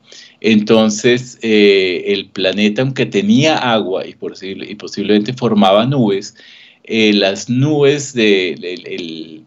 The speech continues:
punto donde el agua condensaba, que en el caso de la Tierra es a unos diez kilómetros de altura, en el caso de Venus estaba mucho más alto, como unos cien kilómetros de altura,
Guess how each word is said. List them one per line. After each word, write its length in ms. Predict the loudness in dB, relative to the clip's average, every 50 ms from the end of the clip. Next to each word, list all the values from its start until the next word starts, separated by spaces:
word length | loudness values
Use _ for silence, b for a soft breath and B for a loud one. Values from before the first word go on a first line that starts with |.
| _ -2
punto 420 | 0 2 2 2 0 -2 0 2 2
donde 240 | 2 2 2 2 2
el 80 | 2
agua 280 | 0 0 0 -2 -4 -2
condensaba, 840 | -2 -2 -2 0 -2 -4 -8 -8 -6 -2 0 0 0 0 -2 -6 -8
que 100 | -12 -12
en 60 | -12
el 140 | -12 -12 -8
caso 260 | -8 -8 -6 -4 -4
de 80 | -2
la 120 | -2 -4 -2
Tierra 280 | -2 -4 -2 0 -2
es 140 | -4 -4 -2
a 60 | 0
unos 260 | 2 2 2 0 0 0
diez 280 | 2 2 2 2 0
kilómetros 520 | -4 -2 -2 0 0 0 -2 -2 -4 -4 0
de 80 | 0 0
altura, 500 | 0 0 0 -2 0 0 0 -2 -6 B B B B B B B B B B
en 100 | 0 2
el 160 | 2 2 2
caso 300 | 2 0 0 0 0 0
de 100 | 0 2
Venus 360 | 2 2 0 -2 -4 -6 -10 -14
estaba 360 | -14 -6 -4 -2 0 0 0
mucho 480 | 0 0 -2 -2 -2 -4 -4 -4 -4
más 260 | -4 -2 -4 -4 0 0
alto, 320 | 0 0 0 -4 -8 -14
como 200 | -14 -14 -12 -12
unos 260 | -12 -10 -10 -8 -8
cien 320 | -6 -2 0 0 0 0 -2
kilómetros 540 | -4 -6 -6 -6 -8 -8 -6 -6 -6 -4
de 80 | -4 -4
altura, 460 | -6 -6 -8 -8 -4 -4 -4 -4 -6